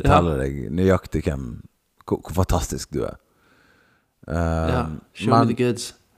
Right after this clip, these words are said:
Speaker 1: men altså, det er jo sånn med kjendiser. Jeg har jo kjent disse her, eh, kjendisene litt grann, og det er jo, det er jo litt forferdelig å tenke på at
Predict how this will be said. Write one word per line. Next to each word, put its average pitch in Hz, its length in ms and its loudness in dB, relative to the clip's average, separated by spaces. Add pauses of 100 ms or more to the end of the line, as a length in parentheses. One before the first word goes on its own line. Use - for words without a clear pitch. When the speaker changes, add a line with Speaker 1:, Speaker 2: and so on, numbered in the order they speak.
(280)
Speaker 1:
men 123 160 -4
altså, 123 200 -2
det 175 80 0
er 185 40 0
jo 139 60 2
sånn 139 140 -2
med 151 100 -6
kjendiser. 110 380 -2
Jeg 110 80 0
har 131 100 2
jo 127 160 2
kjent 120 280 -2
disse 90 220 -2
her, 78 360 0
eh, 76 60 -2
kjendisene 78 540 -4
litt 73 120 -4
grann, 69 360 -4
og 82 520 0
det 95 140 -4
er 147 120 2
jo, 101 200 2 (640)
det 110 160 4
er 165 120 4
jo 101 80 4
litt 107 140 2
forferdelig 104 800 0
å 90 100 -6
tenke 95 300 -2
på 90 280 -2
at - 140 -6